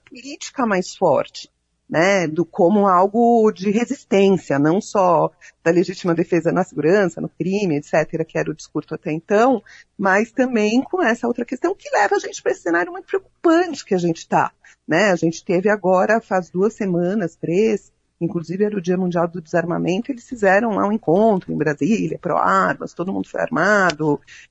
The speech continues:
é, inclusive o fórum foi mencionado, uma frase muito delicada do, do do filho do presidente, que eu posso citar aqui porque é pública, a frase foi "chupa fórum",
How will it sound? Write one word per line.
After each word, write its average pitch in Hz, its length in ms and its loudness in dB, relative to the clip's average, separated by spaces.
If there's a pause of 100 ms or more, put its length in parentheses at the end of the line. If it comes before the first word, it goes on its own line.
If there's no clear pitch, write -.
é, 151 280 -2
inclusive 170 480 -6
o 160 40 -12
fórum 165 380 -2
foi 160 240 -2
mencionado, 160 880 -2 (420)
uma 160 140 -2
frase 165 300 -4
muito 165 240 -4
delicada 165 500 -4
do, 147 300 -8
do 147 260 -8 (520)
do - 20 -8
filho 156 300 -6
do 151 80 -8
presidente, 143 960 -4
que - 120 -6
eu 139 40 -2
posso - 340 -4
citar - 280 -8
aqui 147 180 -8
porque - 200 -12
é 147 40 -10
pública, 170 460 -8
a 147 60 -10
frase 156 320 -6
foi 151 240 -4
"chupa - 480 -6
fórum", - 420 -2